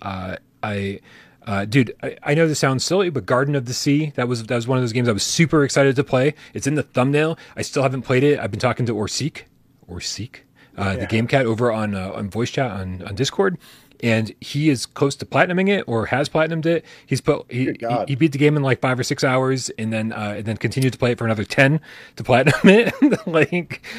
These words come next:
Speaker 1: um,
Speaker 2: Wow, it's that short, huh?
Speaker 1: yeah, you, I mean, I mean, fifteen
Speaker 2: I guess I
Speaker 1: hours to
Speaker 2: didn't
Speaker 1: do
Speaker 2: think about
Speaker 1: everything,
Speaker 2: what kind of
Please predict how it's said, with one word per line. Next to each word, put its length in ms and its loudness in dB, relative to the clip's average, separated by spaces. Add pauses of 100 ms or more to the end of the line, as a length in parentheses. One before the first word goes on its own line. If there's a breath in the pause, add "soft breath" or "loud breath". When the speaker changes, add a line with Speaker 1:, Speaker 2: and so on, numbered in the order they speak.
(340 loud breath)
Speaker 1:
um, 460 0
Speaker 2:
Wow, 180 -2
it's 140 -10
that 140 -2
short, 380 -4
huh? 140 -10 (320)
Speaker 1:
yeah, 80 4
you, 220 0
I 60 -6
mean, 380 0 (640)
I 40 -12
mean, 260 -10 (640)
fifteen 280 -2
Speaker 2:
I 40 4
guess 100 6
I 120 6
Speaker 1:
hours 0 -
to 60 6
Speaker 2:
didn't 180 4
Speaker 1:
do 60 4
Speaker 2:
think 160 6
about 100 4
Speaker 1:
everything, 200 2
Speaker 2:
what 200 -6
kind 220 0
of 180 -10